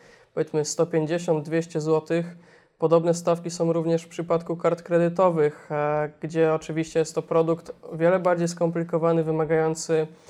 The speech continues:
e, badania zdolności kredytowej, dlatego te stawki też, też sięgają nierzadko dwustu złotych. A w przypadku prostszych jakichś produktów, gdzie nie trzeba podawać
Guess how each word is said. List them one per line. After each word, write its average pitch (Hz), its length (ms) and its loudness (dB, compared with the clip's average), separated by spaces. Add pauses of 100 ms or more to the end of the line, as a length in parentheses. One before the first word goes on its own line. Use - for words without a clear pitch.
(340)
e, 156 520 0 (160)
badania 160 580 2
zdolności 165 500 0
kredytowej, 175 580 0
dlatego 165 360 0
te 170 80 -6
stawki 165 400 -4
też, 170 360 -2
też 170 160 -2 (100)
sięgają 165 720 2
nierzadko 165 480 0
dwustu 160 360 -4
złotych. 170 580 -2 (500)
A 160 180 2
w 160 80 -2
przypadku 220 500 -2
prostszych 202 720 -2
jakichś 175 420 -6 (160)
produktów, 170 580 0
gdzie 160 560 2 (160)
nie 165 180 0
trzeba 170 240 -4
podawać 165 480 0